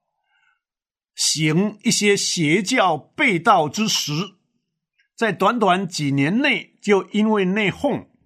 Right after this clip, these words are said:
导致众叛亲离。因为得不到西方宣教士的支持，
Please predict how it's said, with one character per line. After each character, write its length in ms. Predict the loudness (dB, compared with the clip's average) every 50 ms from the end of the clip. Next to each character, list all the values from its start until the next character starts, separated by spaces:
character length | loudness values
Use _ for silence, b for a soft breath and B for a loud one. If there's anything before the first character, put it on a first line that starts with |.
| _ _ _ _ _ _ _ _ _
导 460 | 2 2 2 2 0 -4 -4 -4 -6
致 320 | -6 -2 -2 0 0 0 -2
众 280 | -2 -2 -2 -2 0
叛 280 | 2 2 2 2 0 -2
亲 360 | -4 -2 0 0 0 0 0
离。 400 | 0 0 0 0 -2 -4 -6 _ _ _ _ _ _ _ _ _ _ _ _ _ _ _ _
因 140 | 0 2 2 4
为 100 | 2 2
得 220 | 2 0 0 0
不 120 | 0 -2
到 300 | 0 2 2 2 2 2
西 280 | 0 -2 -2 -2 -2 0
方 260 | 2 2 0 0 -2
宣 280 | -2 -2 0 0 0 0
教 280 | 0 0 0 0 0
士 320 | -2 -4 -4 -4 -4 -2 -2
的 120 | -4 -4
支 240 | -6 -6 -6 -6 -4
持， 360 | -4 -4 -4 -4 -6 -6 -10